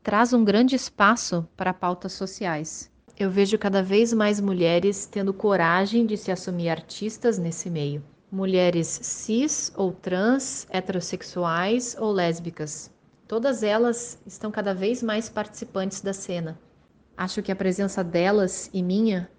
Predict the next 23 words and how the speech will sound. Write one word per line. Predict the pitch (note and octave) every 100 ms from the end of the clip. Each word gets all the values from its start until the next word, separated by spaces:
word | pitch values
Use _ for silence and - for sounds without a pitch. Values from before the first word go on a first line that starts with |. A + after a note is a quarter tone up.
| _ _ _ _ _ _ -
abre | G3+ G#3+ A3
a | A3
possibilidade | A3+ G#3 G3+ G#3 G3 G3+ G3
de | G3
um | F#3+
diálogo | F#3 F#3 F#3+ F#3
muito | F#3+ A3+ B3
interessante | A#3+ G3 F#3+ G3 G#3 A3+ - -
com | G3+
gerações | F#3 F#3+ F#3 G3+ F#3+
anteriores | F#3+ F#3+ F#3+ F3+ F#3+ F#3
do | F3+
metal | E3+ - E3+ G3+ B3+ - - _ _ _
e, | A#3
principalmente, | A#3 A#3 A#3 A3 G#3 F#3+ G#3 A#3 - B3 -
abre | F#3 F3+ F#3+
portas | F#3 F#3+ G#3+ G3+
para | G3+
um | G3
futuro | - - - G2 - - - -
muito | F3+ F#3 A#3 A#3+
mais | G3 F#3 F#3+ F#3+ -
igualitário. | G3 G3 G3 G3 C#3 C#3